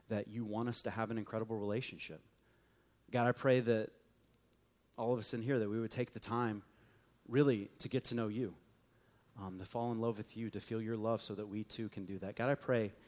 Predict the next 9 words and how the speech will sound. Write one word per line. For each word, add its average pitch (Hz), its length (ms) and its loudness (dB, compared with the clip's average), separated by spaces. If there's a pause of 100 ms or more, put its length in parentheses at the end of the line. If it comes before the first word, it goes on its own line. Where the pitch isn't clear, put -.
(760)
uh, - 400 -12
for 135 220 0
everyone 131 440 2
in 131 120 0
here 117 300 2
right 113 220 0
now 101 220 -2
that 104 140 -2
has 101 560 -2